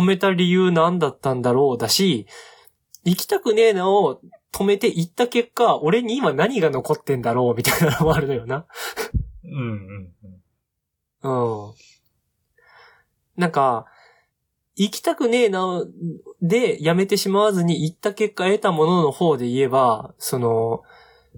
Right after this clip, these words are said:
Speaker 1: そういうところでうまく馴染めなかったあるあるとか、
Speaker 2: うん。
Speaker 1: あとは恒例行事の時って陰キャと陽キャでこうやって分かれますよねとか、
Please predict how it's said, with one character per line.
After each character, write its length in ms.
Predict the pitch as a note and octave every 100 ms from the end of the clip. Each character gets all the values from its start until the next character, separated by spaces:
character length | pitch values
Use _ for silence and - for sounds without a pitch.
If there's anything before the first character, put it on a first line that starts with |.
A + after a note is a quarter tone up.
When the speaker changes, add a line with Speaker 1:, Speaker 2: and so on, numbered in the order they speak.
| - _ _ _ _ _ F4+ _ -
Speaker 1:
そ 300 | - B3 C4+
う 60 |
い 100 | B3 B3+
う 40 | B3
と 100 | A#3+
こ 120 | C4
ろ 100 | A#3+
で 120 | D#3+ C3+
う 100 | G#3+
ま 140 | A3+
く 100 | D3
馴 140 | B2
染 160 | B2 E3
め 80 | F3+
な 120 | F3+
か 100 | F3
っ 100 | E3
た 200 | - -
あ 80 | E3
る 120 | E3
あ 60 | B2+
る 100 | A#2
と 80 | -
か、 440 | A#2+ A2+ G2+ - _ _ _ _
Speaker 2:
う 60 | C#3
ん。 340 | G2 G2 E2 _ _ _ _ _ _ _ _
Speaker 1:
あ 100 | -
と 100 | F#3+
は 140 | D#3 C3+
恒 300 | - A#3+ C4+
例 200 | C4 C4
行 220 | B3 C4+
事 240 | F#3 D3 -
の 140 | C#3+ C3+
時 260 | C#3+ D3+
っ 60 | B2+
て 460 | - B2 A#2+ A#2+
陰 200 | - D#3+
キ 100 | G3+
ャ 40 | G#3
と 100 | G#3
陽 180 | G3+ F#3+
キ 120 | G3
ャ 40 |
で 80 | F3+
こ 140 | F3
う 60 | F3+
や 60 | F3
っ 20 |
て 80 | E3+
分 160 | E3
か 80 | E3+
れ 80 | D#3+
ま 120 | E3
す 120 | E3
よ 80 | B2
ね 100 | A2+
と 120 | A#2+
か、 340 | G2+ A2 G2